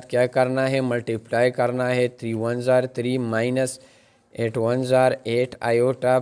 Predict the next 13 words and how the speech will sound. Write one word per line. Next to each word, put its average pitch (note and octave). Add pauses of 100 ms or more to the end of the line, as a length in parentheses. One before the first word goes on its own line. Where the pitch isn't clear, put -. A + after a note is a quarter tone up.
plus C3 (680)
two A#2
threes C3
are C3 (220)
six - (100)
iota C3 (140)
and A#2+ (760)
plus C3+
minus C3
minus C3 (100)
two A2+
six C3+
are C3